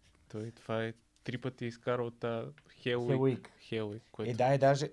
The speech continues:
Speaker 2: той всъщност единия път даже го е изкарал, само че накрая просто имал счупени крака и са приели, че не го е изкарал, след като са му счупени краката.
Speaker 1: Да, той е тичал колко, колко километра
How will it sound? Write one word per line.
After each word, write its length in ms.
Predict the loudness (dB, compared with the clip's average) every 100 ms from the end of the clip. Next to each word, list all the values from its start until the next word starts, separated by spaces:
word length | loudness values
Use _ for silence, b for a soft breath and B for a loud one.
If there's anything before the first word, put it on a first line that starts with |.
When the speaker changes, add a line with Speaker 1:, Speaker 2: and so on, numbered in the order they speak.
| 0
Speaker 2:
той 120 | 0
всъщност 360 | 2 0 -2 0
единия 280 | 0 2
път 140 | 2 4
даже 220 | 4 4
го 140 | 2
е 20 | 2
изкарал, 640 | 0 2 6 6 6 2 b b b
само 280 | -4 -2 -2
че 120 | -2
накрая 600 | -2 2 6 6 6 2
просто 260 | -2 -2
имал 160 | -2 -2
счупени 360 | -2 -4 -2 -2
крака 340 | -4 -6 -4
и 80 | -4
са 220 | -6 -6
приели, 260 | -2 -2 -2
че 160 | -2
не 100 | -4
го 160 | 0 -2
е 40 |
изкарал, 340 | -2 -4 -6 -4
след 200 | -8 -10
като 160 | -14
са 100 | -14
му 80 | -14
счупени 340 | -12 -12 -12
краката. 360 | -12 -14 -14 -18 -20 b b b b b
Speaker 1:
Да, 220 | -10 -6
той 200 | -6 -4
е 40 | -6
тичал 380 | -6 -10 -8 -6
колко, 400 | -6 -8 -8 -8
колко 300 | -4 -4 -4
километра 500 | -8 -6 -6 -8